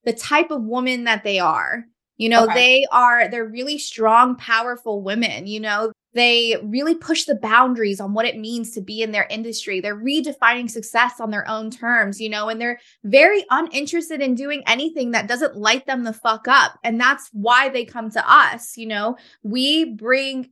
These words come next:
Speaker 1: ease and fun and, and put it back into marketing so we can actually start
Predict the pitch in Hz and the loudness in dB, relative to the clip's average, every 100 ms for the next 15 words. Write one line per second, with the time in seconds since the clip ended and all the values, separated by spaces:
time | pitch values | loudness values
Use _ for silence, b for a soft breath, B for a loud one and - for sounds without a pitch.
0 | _ 262 285 294 262 226 196 226 220 - | _ -4 0 0 -2 -4 -6 -8 -8 -12
1 | _ 240 277 262 220 - 220 - 226 - | _ 10 10 8 2 -4 -8 -6 -6 0
2 | 269 196 240 240 277 302 262 254 233 233 | 0 0 4 4 4 0 -6 -4 -4 -4
3 | 226 214 226 220 226 247 - 262 - 262 | -6 -6 -6 -6 -8 0 2 2 0 -8
4 | - 254 214 | 0 2 2